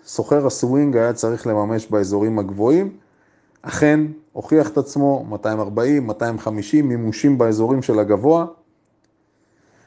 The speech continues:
שוב אנחנו רואים, צריך לדעת איך לנהל את העסקאות הללו. כסוחר טווח ארוך או כמשקיע טווח ארוך, זה סיפור אחר, אבל כמסחר סווינג,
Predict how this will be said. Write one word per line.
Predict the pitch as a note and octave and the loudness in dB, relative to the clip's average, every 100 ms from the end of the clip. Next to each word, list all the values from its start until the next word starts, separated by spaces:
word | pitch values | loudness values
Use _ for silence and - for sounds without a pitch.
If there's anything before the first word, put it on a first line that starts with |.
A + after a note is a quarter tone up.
| _ | _
שוב | - E3 | 4 6
אנחנו | D3+ D3 D3 | 6 2 0
רואים, | B2+ C#3+ D#3 D3+ | 2 4 2 2
צריך | C#3 B2+ | 0 0
לדעת | C3+ A#2 A#2 A2 | 0 2 0 -2
איך | - | -8
לנהל | G#2+ G2+ G#2 | -8 -6 -6
את | F#2+ G#2 F#2+ F2+ - _ _ _ _ _ _ - | -6 -6 -6 -8 -16 _ _ _ _ _ _ -10
העסקאות | - - G#2+ G#2+ | -4 2 2 2
הללו. | F#2+ F2+ E2+ G#2 _ - | 0 -2 -6 -12 _ -10
כסוחר | B2 - - E3+ E3 | -6 -4 2 2 2
טווח | C#3+ C#3+ C3+ | 0 0 0
ארוך | C3 C#3+ - | 0 0 -4
או | |
כמשקיע | - A2+ G#2+ - D3 | -8 -6 -8 -2 0
טווח | A#2 A#2 G#2+ | 2 -2 -4
ארוך, | G#2+ A2+ A2 - _ _ _ _ _ _ | -4 -4 -6 -10 _ _ _ _ _ _
זה | - G#2+ | -4 -4
סיפור | - A2+ A#2 G#2+ | -2 -2 0 2
אחר, | C3 F3+ E3+ | 4 2 2
אבל | A#2+ A2 | 0 -2
כמסחר | A#2 G#2+ G2+ - C#3+ C3+ | -2 -2 -2 -4 -2 -2
סווינג, | - C3 D#3 D3+ | -2 0 2 2